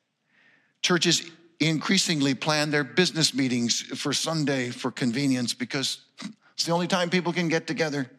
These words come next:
Sabbath has become largely about us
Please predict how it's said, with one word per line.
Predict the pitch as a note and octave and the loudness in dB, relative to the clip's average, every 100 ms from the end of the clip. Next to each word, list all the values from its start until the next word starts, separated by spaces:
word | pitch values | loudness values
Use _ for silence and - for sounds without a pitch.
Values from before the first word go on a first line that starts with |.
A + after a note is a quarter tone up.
| _ _ _ _ _ _ _ _ _ - | _ _ _ _ _ _ _ _ _ -12
Sabbath | - C3 B2+ B2 | -4 -2 -2 0
has | C3 | -2
become | G#2+ - C3 B2 | -2 -2 0 0
largely | B2+ B2+ B2 B2 A#2 - _ _ - | 0 0 -2 -4 -6 -10 _ _ -12
about | - B2+ C#3 C3+ | -4 -4 -4 -6
us | A2 G#2 - - - | -6 -4 -4 -4 -6